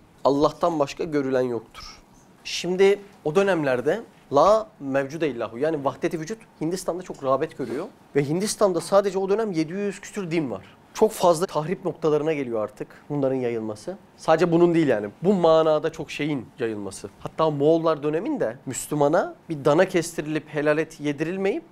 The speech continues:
kapılarına domuz eti gönderiliyor falan. Yine şimdiki dönemlerde o Çinli namussuzların Uygur Türklerine yaşattıkları falan var ya, aynı o emsaller. Şimdi o dönemler öyle sorunlu dönemler ve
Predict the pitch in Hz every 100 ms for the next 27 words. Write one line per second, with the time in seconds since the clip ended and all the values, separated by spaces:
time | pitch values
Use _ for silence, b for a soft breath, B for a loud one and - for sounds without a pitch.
0 | _ - 139 151 165 220 233 160 170 156
1 | 151 127 107 98 95 98 - 101 101 131
2 | 139 135 - - 131 120 127 131 127 127
3 | 123 123 123 120 - - - 135 135 131
4 | 131 - 127 127 123 127 120 123 131 -
5 | - 127 131 127 - - - 143 131 180
6 | 277 135 123 147 170 185 156 - 131 120
7 | - - 170 180 190 202 202 233 208 202
8 | - 180 185 208 190 165 214 233 208